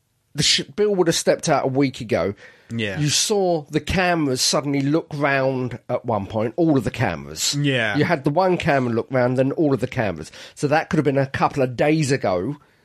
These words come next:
Speaker 2: Yeah.
Speaker 1: In,
Speaker 2: Presumably
Speaker 1: in
Speaker 2: it would take,
Speaker 1: diluted
Speaker 2: it would take
Speaker 1: time.
Speaker 2: days for the cameras to even move
Speaker 1: Yeah.
Speaker 2: around, yeah. So
Speaker 1: Yeah.
Speaker 2: they had plenty of time to,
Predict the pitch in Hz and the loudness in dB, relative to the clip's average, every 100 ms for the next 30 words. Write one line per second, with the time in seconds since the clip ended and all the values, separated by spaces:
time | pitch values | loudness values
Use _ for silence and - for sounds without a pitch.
0 | _ _ 139 147 120 101 _ _ - 147 | _ _ -4 -2 -2 -4 _ _ -2 0
1 | 151 160 131 123 131 - 131 - - - | 2 2 2 0 -2 -2 -4 -4 -16 -10
2 | - 131 131 131 147 143 156 123 110 147 | 0 2 2 2 0 0 0 2 2 2
3 | 139 - 120 143 127 123 135 127 123 135 | 0 -2 -2 -2 -2 -2 -2 -2 -2 0
4 | 139 113 104 107 - _ _ 170 156 95 | 0 -2 -6 -10 -14 _ _ -2 -2 -2
5 | - 123 131 123 110 113 123 117 131 139 | -8 -2 0 0 -2 -4 -2 0 0 2
6 | 147 156 135 123 - 123 107 110 | 0 0 -4 -4 -4 -4 -4 -8